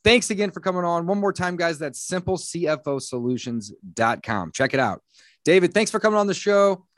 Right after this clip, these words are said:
As always, it's great to network with you and connect with you and learn from you. And I even picked up a couple gold nuggets on this, which is amazing 'cause I've read the book,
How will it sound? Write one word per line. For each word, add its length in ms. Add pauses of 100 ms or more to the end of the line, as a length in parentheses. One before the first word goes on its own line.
(140)
As 320
always, 480
it's 120
great 220
to 80
network 560
with 220
you 100
and 80
connect 400
with 140
you 140
and 140
learn 360
from 280
you. 280 (320)
And 100
I 140
even 220
picked 260
up 120
a 60
couple 340
gold 280
nuggets 340
on 200
this, 240
which 180
is 100
amazing 560
'cause 120
I've 260
read 240
the 80
book, 320